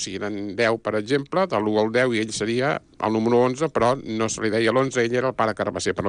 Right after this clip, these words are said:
tant, era el, el pare Carabasser, si s'havia de designar amb ell. Ell començava, el pare Carabasser, quan va venir de la guerra, va portar cinc carbasses. Això ho deia el pare Carabasser. El, el nen o nena que tenia el número cinc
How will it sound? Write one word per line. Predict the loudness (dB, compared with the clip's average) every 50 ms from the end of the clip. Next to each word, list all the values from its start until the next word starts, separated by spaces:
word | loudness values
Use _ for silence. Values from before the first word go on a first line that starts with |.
| 0
tant, | 2 0 0 0 -4 -10 -20 -20 -20 -20 -20 -20 -20 -20 _ _ _ -4
era | 0 2 4 4 2
el, | 2 0
el | -2 -2 -2 0
pare | 0 0 0 0
Carabasser, | 0 0 -2 -2 -2 -4 -4 -2 -4 -4 -2
si | -4 -6 -4
s'havia | -4 -4 -4 -2 0 0 2
de | 2 2
designar | 0 -2 -2 -2 -2 -2 -2 -2
amb | -2 -2 -2
ell. | -4 -4 -4 -10 _ -20 -20 -20 -20 -20 -20 -20 -20 -20 -20 _ _ _ _ _ _ _ 0
Ell | 2 2 4
començava, | 4 4 4 2 2 2 0 0 0 0 -2 -4 -4 -8 -12 _ _ -8 -6
el | -4 -2
pare | 0 0 0 0
Carabasser, | 0 -2 -4 -4 -6 -6 -6 -6 -4
quan | -4 -2 0
va | 0 0 0
venir | 0 -2 -2 -2
de | 0 0
la | 0 0
guerra, | 0 0 0 0
va | 0 0 -2 -2
portar | -2 -4 -4 -2 0 0 0 0 -2
cinc | -6 -2 -2 0 0 0 0
carbasses. | 0 0 2 2 2 0 0 -2 -6 -6 -8 -10 -12 -16 -18 -20 _
Això | _ -6 -2 0 2
ho |
deia | 2 2 0
el | 0 -2
pare | -2 -2 -4 0 -2
Carabasser. | -2 -2 -2 -4 -4 -2 -2 -2 0 0
El, | 0 -2 -2 -4 -14 -16 -6 -4
el | -2 0
nen | 2 2 2 2 2 2
o | 2 2
nena | 2 2 0 0 0
que | -2 -2
tenia | 0 0 2 4 4
el | 4
número | 4 4 2 2 2 2 2
cinc | 0 0 0 0 0 0 -2 -6